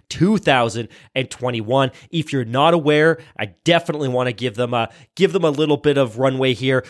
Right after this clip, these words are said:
Race Weekend is a quarterly publication. It's like a magazine,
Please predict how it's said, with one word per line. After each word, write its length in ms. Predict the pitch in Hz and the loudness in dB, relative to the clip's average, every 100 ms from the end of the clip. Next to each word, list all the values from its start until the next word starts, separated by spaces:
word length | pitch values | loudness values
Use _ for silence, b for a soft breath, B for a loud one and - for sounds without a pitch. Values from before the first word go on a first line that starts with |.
| B B | B B
Race 340 | 113 180 - | 0 2 0
Weekend 420 | 156 165 165 143 | -6 -4 -2 -2
is 200 | - 113 | -2 -4
a 80 | 120 | -6
quarterly 480 | - - 147 156 147 | -6 -2 -2 -2 -4
publication. 800 | 147 147 127 - 127 - 131 120 | -2 -2 -4 -4 -4 -2 -6 -6
It's 200 | 147 - | -8 -6
like 240 | 170 202 208 | 0 0 0
a 80 | 190 | -2
magazine, 760 | 127 110 147 156 170 185 202 | 0 0 0 -4 -4 -4 -4